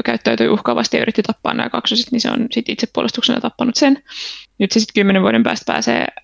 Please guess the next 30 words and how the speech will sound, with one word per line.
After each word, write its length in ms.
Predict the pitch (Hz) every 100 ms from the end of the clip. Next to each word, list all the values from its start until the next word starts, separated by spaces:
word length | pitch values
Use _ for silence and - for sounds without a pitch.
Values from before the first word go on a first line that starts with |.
| -
ö, 40 | 78 60 - - - _ _ _
niinku 480 | - - 240 233 - -
nuorisovankilasta 880 | 202 202 214 220 117 - 107 - 113
ulos, 420 | 113 113 - _ _ _ _ _ _
ja 220 | - 117 - - 214
he 60 | 202
tapaa 300 | - - -
nyt 120 | -
sit 120 | -
ekaa 260 | - - -
kertaa 360 | - - - 233
ja 60 |
sitten 260 | - - -
palaa 300 | 208 107 -
sinne 320 | 220 226 226 - _
kotikaupunkiinsa, 960 | 208 202 - 208 220 208 208 226 233 -
ja 100 | 220
sitten 300 | - - - -
siinä 220 | - 233 220
diilataan 600 | - 240 - 240 247 262 277 285 _
niinku 340 | - - - - - _ -
sen 220 | - - - _ _
asian 320 | 117 120 120
kanssa, 260 | 120 - 233
että 100 | -
miten 200 | 117 -
jatkaa 360 | - - 208
elämää 380 | - 233 233 240
tommosen 420 | 226 226 226 233 - - - _ _ _ _ _
kauhean 520 | 214 - 226 -